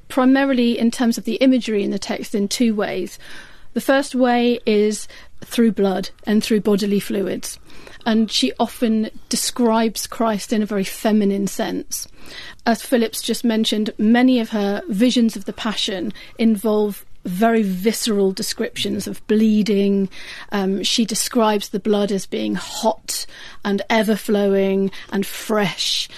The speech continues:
and there's this sense of immediacy and endlessness of the pouring out of the blood. And sometimes the blood is also connected with water, um, from the side of Christ as well. So there are allusions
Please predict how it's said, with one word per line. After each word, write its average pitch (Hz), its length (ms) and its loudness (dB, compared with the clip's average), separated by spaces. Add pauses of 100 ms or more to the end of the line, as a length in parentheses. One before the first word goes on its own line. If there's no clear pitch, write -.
(160)
and 214 180 0
there's 208 160 -2
this 214 140 -4
sense - 480 -2
of 190 320 -2
immediacy 214 840 4
and 190 240 0 (200)
endlessness 220 800 2
of - 80 -12
the 202 80 -10
pouring 190 360 -4
out 190 220 -6
of 277 80 -12
the - 80 -14
blood. - 380 -8 (360)
And 214 140 0
sometimes 240 520 2
the 202 100 -8
blood 196 200 -2
is 196 140 -2
also 196 460 -2 (240)
connected 208 560 0
with 185 120 0
water, 202 600 2 (320)
um, 196 400 2
from 208 340 2
the 233 80 0
side 214 380 2
of 190 120 -8
Christ 190 360 -8
as 196 100 -6
well. - 180 -4
So 208 220 0 (300)
there 233 200 4
are 233 240 4
allusions 233 920 4